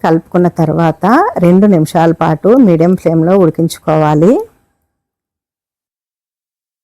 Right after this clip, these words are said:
ఇప్పుడు ఉప్పు సరిపోయిందో లేదో ఒకసారి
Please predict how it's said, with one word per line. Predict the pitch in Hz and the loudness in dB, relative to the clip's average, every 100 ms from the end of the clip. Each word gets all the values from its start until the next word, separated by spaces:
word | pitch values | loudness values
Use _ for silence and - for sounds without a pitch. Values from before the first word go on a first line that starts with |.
| _ _ _ _ _ _ _ _ _ _ _ _ _ | _ _ _ _ _ _ _ _ _ _ _ _ _
ఇప్పుడు | 208 - 180 208 403 - _ _ - 190 | -6 -2 0 2 0 -4 _ _ -6 -4
ఉప్పు | - 196 | -2 -2
సరిపోయిందో | 175 160 170 170 170 165 | -2 0 0 2 2 2
లేదో | 151 190 320 605 202 | 0 0 2 0 -2
ఒకసారి | - 180 165 | -4 -4 -2